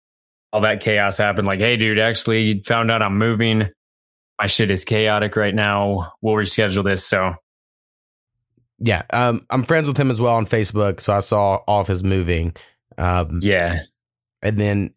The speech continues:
Speaker 2: he, he's just so Canadian looking, you know? Uh,
Speaker 1: <laughs> Yeah, yeah.
Speaker 2: <laughs> that's what it sti-, sticks out to me. Uh,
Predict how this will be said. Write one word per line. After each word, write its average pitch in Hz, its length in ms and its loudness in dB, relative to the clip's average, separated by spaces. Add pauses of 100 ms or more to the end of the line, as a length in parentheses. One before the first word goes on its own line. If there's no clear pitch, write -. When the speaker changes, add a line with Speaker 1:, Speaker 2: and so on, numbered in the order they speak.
(120)
Speaker 2:
he, - 180 -6 (160)
he's 107 220 0
just 113 160 0
so 110 160 0
Canadian 101 520 0
looking, 104 460 0
you 107 140 0
know? 104 220 0 (800)
Uh, - 320 0
Speaker 1:
<laughs> - 40 0
Yeah, 135 180 2
yeah. 127 1700 -4
Speaker 2:
<laughs> - 760 -20
that's 117 220 -6
what 120 140 2
it 110 120 -2
sti-, - 260 0
sticks 101 280 -2
out 101 180 2
to - 80 0
me. 85 180 0 (440)
Uh, 117 420 0